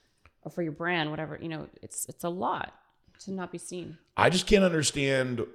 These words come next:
Speaker 2: why they changed it this way because, I mean, I'm not inside, but I assume that everybody was making money.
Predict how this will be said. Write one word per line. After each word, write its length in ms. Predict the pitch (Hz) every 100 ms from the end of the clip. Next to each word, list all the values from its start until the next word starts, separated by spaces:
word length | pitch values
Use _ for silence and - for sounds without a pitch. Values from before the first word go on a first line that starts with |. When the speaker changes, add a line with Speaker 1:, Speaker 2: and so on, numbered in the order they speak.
| - _ _ _ _
Speaker 2:
why 500 | 95 104 110 117 113
they 760 | 107 110 101 98 95 92 87 -
changed 440 | - 110 104 104 92
it 160 | -
this 220 | 95 -
way 220 | 98 107 101
because, 640 | 92 90 95 90 85 - -
I 60 | 95
mean, 240 | 95 85
I'm 160 | 95 98
not 200 | 92 -
inside, 720 | 87 82 - 92 85 73 90 - - _ - _ - _ _ -
but 100 | 104
I 60 | 107
assume 480 | 104 - 147 175
that 100 | 135
everybody 400 | - 120 131 107
was 160 | 95 90
making 260 | 92 82 80
money. 280 | 57 -